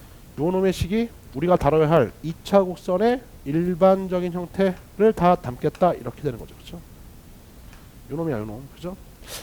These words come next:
그래서 그럼 우리가 학습해야 할 이 차 곡선이 뭐뭐가 있는데, 어떤 게 있는데? 그래서 이 차 곡선 학습해야 할 것이 이런 것들이 있죠. 원,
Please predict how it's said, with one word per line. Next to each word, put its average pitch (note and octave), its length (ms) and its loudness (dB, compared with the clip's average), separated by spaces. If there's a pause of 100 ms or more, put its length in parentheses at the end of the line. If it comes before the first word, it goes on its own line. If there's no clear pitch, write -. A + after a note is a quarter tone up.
(160)
그래서 G#3 580 4 (240)
그럼 A3 160 0
우리가 G#3+ 200 4
학습해야 A#3+ 360 -2
할 G3 40 4
이 D#3+ 60 0
차 - 140 -2
곡선이 G3 260 -2
뭐뭐가 F3+ 380 0
있는데, C#3 420 0 (200)
어떤 D3+ 200 -8
게 D#3 80 0
있는데? A#2+ 360 -6 (360)
그래서 F3 400 -6 (420)
이 B2+ 80 -10
차 F#3 160 2
곡선 D#3 420 0 (640)
학습해야 G3 460 -2
할 F#3+ 100 4
것이 A3+ 440 -4 (220)
이런 E3 220 -6
것들이 F#3+ 280 -6
있죠. F3+ 360 -2 (1700)
원, C#3+ 320 4